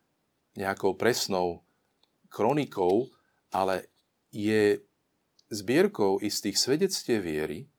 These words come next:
ktoré nám podávajú s istotou, verne a bez omylu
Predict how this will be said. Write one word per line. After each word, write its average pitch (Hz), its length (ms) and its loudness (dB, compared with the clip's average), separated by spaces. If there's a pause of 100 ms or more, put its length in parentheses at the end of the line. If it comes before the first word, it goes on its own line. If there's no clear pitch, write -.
(460)
ktoré 117 180 0
nám 101 220 0
podávajú 107 800 0 (220)
s 95 160 -6
istotou, 107 800 -2
verne 98 420 -2
a 87 80 -4
bez 87 220 -6
omylu 92 420 -8